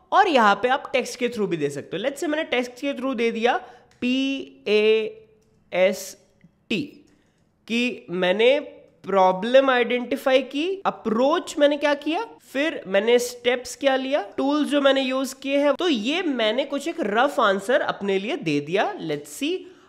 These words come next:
अब इस पे चैट जीपीटी एक्ट करेगा and feedback देगा। "Your approach is good, but it could be more structured to ensure no key aspect are missed।" तो generally हम लोग जब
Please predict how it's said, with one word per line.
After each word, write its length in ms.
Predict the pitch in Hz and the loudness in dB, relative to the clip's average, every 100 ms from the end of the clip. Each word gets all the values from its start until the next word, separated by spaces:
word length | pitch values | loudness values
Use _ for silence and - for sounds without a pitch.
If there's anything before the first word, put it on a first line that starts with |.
| - | -6
अब 220 | 240 - | -6 -4
इस 180 | 226 - | -8 -8
पे 460 | - 359 392 440 - - | -8 -4 -4 -6 -14 -6
चैट 300 | 247 254 285 | 0 0 0
जीपीटी 500 | 247 - 262 214 339 | -4 -6 -8 -6 -6
एक्ट 500 | 330 196 226 - - | -2 0 0 -4 -4
करेगा 500 | 262 226 220 254 381 - _ - | 0 0 -2 -4 -8 -16 _ -4
and 120 | 302 | -2
feedback 480 | - 240 190 202 185 | -2 -4 -2 -2 -2
देगा। 400 | 156 120 104 90 - 156 | -2 -4 -4 -10 -14 -4
"Your 140 | 170 | 2
approach 340 | 170 190 233 269 | 2 6 6 6
is 140 | 208 | 6
good, 160 | 185 196 | 6 6
but 140 | 196 | 2
it 120 | 185 185 | 0 0
could 140 | 196 190 | 0 2
be 80 | |
more 240 | 214 185 220 | 0 0 -2
structured 720 | - - 170 - - 214 165 - - | -4 -6 -6 -6 2 4 4 0 -4
to 60 | 202 | 0
ensure 460 | 170 180 208 240 | 0 -2 -2 -2
no 340 | 214 170 170 202 | -2 -4 -2 -2
key 240 | 202 202 175 | -4 0 0
aspect 300 | 170 190 185 | 0 -8 -4
are 120 | 214 | -4
missed।" 260 | 185 123 - _ _ _ | -4 -8 -12 _ _ _
तो 60 | 247 | -4
generally 440 | 208 233 277 339 | 0 0 0 0
हम 160 | 285 254 | -2 2
लोग 300 | 269 285 - - _ - | 0 0 -8 -20 _ -20
जब 240 | 175 220 | -6 -2